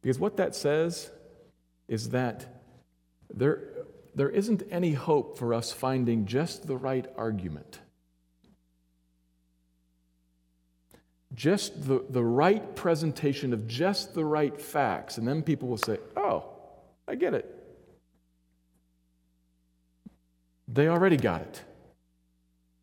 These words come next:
The dead live, the lame walk, the blind see. I don't want that.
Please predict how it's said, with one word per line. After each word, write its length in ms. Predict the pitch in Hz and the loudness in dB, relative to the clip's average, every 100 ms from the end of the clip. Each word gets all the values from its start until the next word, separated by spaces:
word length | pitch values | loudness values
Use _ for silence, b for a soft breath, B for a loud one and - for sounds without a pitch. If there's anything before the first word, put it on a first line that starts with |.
| - | 0
The 100 | 135 | 2
dead 520 | 123 175 135 117 107 - | 6 6 6 2 -6 0
live, 480 | 147 139 90 - - | 6 6 6 -2 0
the 80 | 127 | 2
lame 500 | 160 165 117 92 - | 4 4 2 0 2
walk, 440 | 151 120 87 - | 4 4 0 -6
the 80 | 113 | -4
blind 560 | 101 151 165 127 98 - | 0 2 2 0 -2 -4
see. 440 | - 151 92 87 - - - _ _ _ _ _ _ _ _ _ _ - | -2 0 0 -6 -16 -20 -20 _ _ _ _ _ _ _ _ _ _ -6
I 80 | 101 | -2
don't 100 | 101 | -2
want 180 | 104 | -2
that. 160 | - - | -6 -14